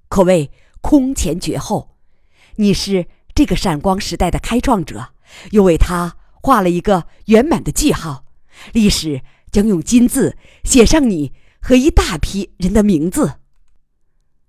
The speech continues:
楚天乐摆摆手，想打断他的褒扬。吉吉昌紧接着说：“我很高兴宇宙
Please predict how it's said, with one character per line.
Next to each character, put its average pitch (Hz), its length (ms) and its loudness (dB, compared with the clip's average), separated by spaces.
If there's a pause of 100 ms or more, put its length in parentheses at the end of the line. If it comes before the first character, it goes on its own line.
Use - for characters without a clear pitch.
(680)
楚 - 240 -6
天 285 220 -8
乐 254 380 -8 (100)
摆 131 160 -8
摆 311 160 -4
手， 117 500 -12 (220)
想 185 220 -8
打 147 360 -4
断 285 280 -4 (160)
他 - 100 -4
的 135 160 -6
褒 180 240 -2
扬。 120 260 -12 (720)
吉 180 140 -10
吉 151 120 -6
昌 180 520 -8
紧 131 340 -6
接 330 220 -4
着 - 100 -8
说 131 380 -8 (920)
：“我 196 100 2
很 202 160 -2
高 160 200 -2
兴 160 280 -4 (360)
宇 190 120 0
宙 202 380 2